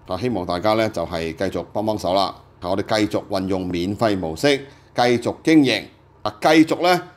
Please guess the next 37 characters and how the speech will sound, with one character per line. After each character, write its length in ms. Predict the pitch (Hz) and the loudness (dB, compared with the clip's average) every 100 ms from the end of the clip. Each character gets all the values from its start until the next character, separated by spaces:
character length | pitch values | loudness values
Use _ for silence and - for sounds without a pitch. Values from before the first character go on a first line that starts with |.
| - | -6
做 140 | 131 | -2
我 120 | 127 | 0
哋 60 | 131 120 | 0 -2
認 160 | 120 113 | -2 -4
為 140 | 95 | -2
應 100 | 120 | 0
該 160 | 156 151 | 2 2
正 320 | - 117 104 | -2 -2 -2
確 200 | 92 92 | -4 -6
嘅 40 | 98 | -8
事。 220 | - 85 - _ _ - _ - - - - | -10 -14 -14 _ _ -20 _ -20 -20 -10 -2
啊， 100 | 101 | 0
其 80 | 101 | 2
實 140 | 117 | 2
呢， 160 | 139 139 | 2 2
真 160 | 147 | 0
係 160 | 131 95 | 0 0
可 120 | 117 | 0
能 140 | 113 | 0
大 140 | 82 87 | -2 -4
家 160 | 113 110 - - - | -2 -2 -6 -20 -20
唔 160 | 85 80 | -14 -10
講 200 | 78 101 | -6 -2
呢， 120 | 117 | -2
都 120 | 110 | 0
唔 140 | 85 67 | -4 -4
知， 260 | 104 98 95 - - | -2 -2 -4 -16 -10
其 160 | - 135 | 0 2
實 160 | 143 131 | 2 2
我 160 | 143 | 4
哋 120 | 139 | 4
呢， 200 | 135 165 165 - _ _ - | 4 4 0 -12 _ _ -4
兩 260 | 117 143 | 2 2
位 160 | 139 160 | 4 2
主 240 | 165 120 | 0 -2
持 200 | 143 - | -2 -4
呢， 280 | 78 107 120 | -6 -6 -6